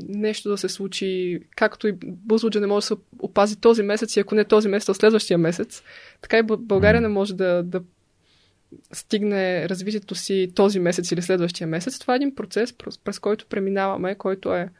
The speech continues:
Speaker 1: а, нормален, а, имайки предвид историята на държавата и който всички, от който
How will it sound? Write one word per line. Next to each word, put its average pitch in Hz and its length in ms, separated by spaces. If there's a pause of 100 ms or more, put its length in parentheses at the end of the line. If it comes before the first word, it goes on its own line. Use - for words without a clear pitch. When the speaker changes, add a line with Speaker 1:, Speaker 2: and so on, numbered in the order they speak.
(600)
Speaker 1:
а, 180 280
нормален, 180 680 (180)
а, 226 360
имайки 233 300
предвид 220 440
историята 220 480
на 214 120
държавата 220 640
и 220 40
който 220 680 (200)
всички, 220 460 (180)
от 190 140
който 214 460